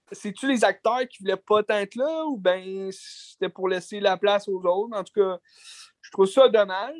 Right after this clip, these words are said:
parce qu'il aurait pu être vraiment plus présent. Tu vois Dan Aykroyd, euh, un moment dans le film, qu'il répond à un téléphone, là. Dans le fond, tu,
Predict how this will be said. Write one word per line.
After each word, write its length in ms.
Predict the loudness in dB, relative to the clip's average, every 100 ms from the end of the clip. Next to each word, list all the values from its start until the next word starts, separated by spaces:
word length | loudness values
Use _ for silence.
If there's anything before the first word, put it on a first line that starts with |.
| -14
parce 160 | -14 -14
qu'il 180 | -4 -2
aurait 140 | -2
pu 240 | _ 0
être 100 | 0
vraiment 320 | 0 -2 -2 -6
plus 400 | -8 -12 -12 -12
présent. 480 | -4 -2 -2 -6 -8 _ _ _ _ _ _ _ _
Tu 120 | -6
vois 200 | 0 2
Dan 240 | 4 2 2
Aykroyd, 680 | -2 0 2 2 -2 -8
euh, 320 | -10 -10 -12 -16 _ _ _ -8
un 80 | -6
moment 240 | -2 -2
dans 80 | -2
le 80 | -2
film, 340 | -4 -4 -4
qu'il 280 | -4 -6 -6
répond 280 | -8 -2 0
à 60 | 0
un 40 |
téléphone, 420 | -2 -6 -6 -8 -10
là. 100 | -10
Dans 80 | -6
le 60 |
fond, 180 | -4 -4
tu, 100 | -8